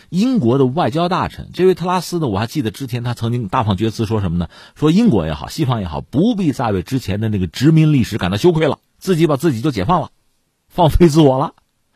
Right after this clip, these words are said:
这也就罢了，这次在俄罗斯，你和拉夫罗夫谈，我就说作为一个小女子，就算没有受过什么高等教育，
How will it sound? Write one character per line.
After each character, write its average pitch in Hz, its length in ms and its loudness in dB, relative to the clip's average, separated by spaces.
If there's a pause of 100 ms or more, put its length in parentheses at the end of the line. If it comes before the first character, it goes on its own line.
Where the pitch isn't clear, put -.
(140)
这 233 160 4
也 117 120 4
就 160 140 -2
罢 160 280 -4
了， 101 140 -4
这 175 280 -2
次 - 220 -8
在 110 120 -4
俄 95 160 -2
罗 139 160 0
斯， 143 260 -2 (240)
你 101 140 -2
和 113 100 -2
拉 143 140 -2
夫 - 120 -6
罗 131 120 2
夫 131 180 -8 (180)
谈， 104 460 0
我 107 180 0
就 127 200 0
说 160 220 -2 (140)
作 139 200 0
为 143 100 4
一 156 80 2
个 131 220 0
小 117 260 -4
女 135 160 2
子， 101 440 0
就 180 160 0
算 143 140 0
没 113 100 -2
有 151 120 0
受 151 140 -2
过 104 80 -2
什 101 80 -4
么 127 80 -4
高 143 160 0
等 98 100 -2
教 139 240 2
育， 92 140 -6